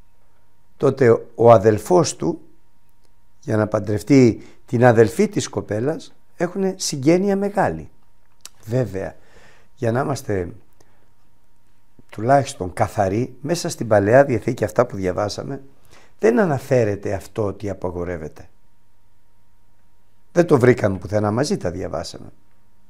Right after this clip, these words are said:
Όμως, επειδή η συγγένεια πράγματι είναι πολύ μεγάλη, βεβαίως είναι εξαγχιστίας,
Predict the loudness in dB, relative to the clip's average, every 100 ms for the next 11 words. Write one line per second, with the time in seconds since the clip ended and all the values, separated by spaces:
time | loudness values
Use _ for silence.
0 | -20 -20 -2 2 4 2 -2 -14 -20 -20
1 | -20 -20 -20 -20 -20 -20 -20 -20 -20 -20
2 | -20 -20 -20 -6 0 4 4 2 2 4
3 | 6 6 4 4 2 0 0 0 2 2
4 | 2 2 0 0 -4 -8 -14 -20 -20 -20
5 | -20 -20 -20 -20 -14 -6 -4 -2 -2 -2
6 | -2 0 0 -2 -6 -4 -6 -8 -12 -20